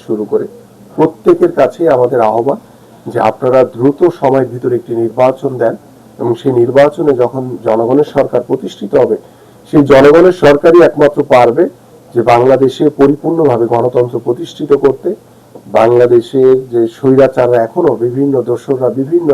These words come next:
স্থানে বসে আছে, তাদেরকে নির্মূল করে, তাদেরকে অপসারণ করে আর তাদের আইনের আওতায় এনে তাদের বিচার করতে পারবে এবং আওয়ামী স্বৈরাচার শেখ হাসিনা সহ যারা বিদেশে পালিয়ে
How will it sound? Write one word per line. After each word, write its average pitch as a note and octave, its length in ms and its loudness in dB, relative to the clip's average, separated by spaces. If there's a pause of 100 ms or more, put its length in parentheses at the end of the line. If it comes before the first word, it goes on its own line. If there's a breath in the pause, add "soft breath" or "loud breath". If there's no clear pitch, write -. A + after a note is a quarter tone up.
(120)
স্থানে C3 280 -4 (100)
বসে C3 200 -4 (100)
আছে, - 140 -6 (540 soft breath)
তাদেরকে C#3 360 2 (140)
নির্মূল D#3 340 6 (120)
করে, A#2+ 140 2 (100)
তাদেরকে B2+ 340 0
অপসারণ C#3 480 0 (100)
করে C#3 220 2
আর C3 140 0
তাদের A#2+ 200 0 (160)
আইনের D3 340 2 (140)
আওতায় C#3+ 380 2
এনে D#3+ 140 -4 (100)
তাদের C3+ 220 0 (420)
বিচার D3 220 0
করতে D3 280 -2 (100)
পারবে C3+ 260 2 (200)
এবং D#3+ 160 6 (640 soft breath)
আওয়ামী C3+ 360 2 (120)
স্বৈরাচার C#3+ 520 4
শেখ C#3 240 2
হাসিনা D#3 340 0 (100)
সহ A#2 140 2 (180)
যারা A#2+ 140 2
বিদেশে C3 440 0
পালিয়ে D#3 400 4